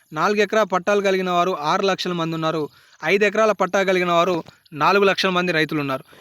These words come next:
ఇక్కడ మీరు గ్రహించాల్సింది ఏంటి అంటే, తెలంగాణ రాష్ట్రంలో మొత్తం కోటి యాభై రెండు లక్షల ఎకరాలు ఉన్నాయి.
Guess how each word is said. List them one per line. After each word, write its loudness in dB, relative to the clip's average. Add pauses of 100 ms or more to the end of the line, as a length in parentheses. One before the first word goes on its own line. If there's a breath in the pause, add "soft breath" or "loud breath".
(120)
ఇక్కడ -2
మీరు 2
గ్రహించాల్సింది 0
ఏంటి 0
అంటే, 0
తెలంగాణ -2
రాష్ట్రంలో -2
మొత్తం -4
కోటి -2
యాభై -2
రెండు -4
లక్షల -4
ఎకరాలు -4
ఉన్నాయి. -10